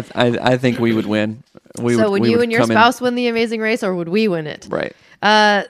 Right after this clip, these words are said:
Speaker 2: so then, what is the least, what is the least favorite food that you have ever eaten?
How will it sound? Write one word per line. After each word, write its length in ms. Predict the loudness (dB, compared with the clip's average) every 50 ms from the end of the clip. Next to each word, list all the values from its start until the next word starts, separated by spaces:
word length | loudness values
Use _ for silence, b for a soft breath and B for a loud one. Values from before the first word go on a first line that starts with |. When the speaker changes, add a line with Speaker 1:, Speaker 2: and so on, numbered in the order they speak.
| _ _
Speaker 2:
so 260 | -20 -6 -2 0 0 2
then, 680 | 2 2 2 2 2 2 0 0 0 0 -2 -2 -4 -8 -14 _ _ _ -16
what 360 | -12 -4 0 2 2 2 0
is 680 | -2 -2 -2 0 0 0 -2 -2 -6 -8 -10 -14 -18 -20 _ _ _ _ _ _ _ _ _ _
the 140 | -6 -4 -4 -2
least, 540 | -2 -4 -4 -2 -2 -4 -4 -6 -10 -14 -10 -10 -4 -2
what 160 | 0 2 2
is 220 | 2 0 -2 -4
the 120 | -4 -4 -4
least 320 | -4 -4 -6 -6 -6 -2
favorite 340 | -2 0 0 0 -2 -6 -6
food 320 | -6 -4 -4 -4 -4 -4
that 120 | -4 -6 -6
you 140 | -4 -4
have 180 | -4 -4 -4 -4
ever 220 | -6 -8 -6 -8
eaten? 360 | -8 -10 -12 -14 -16 -18 -20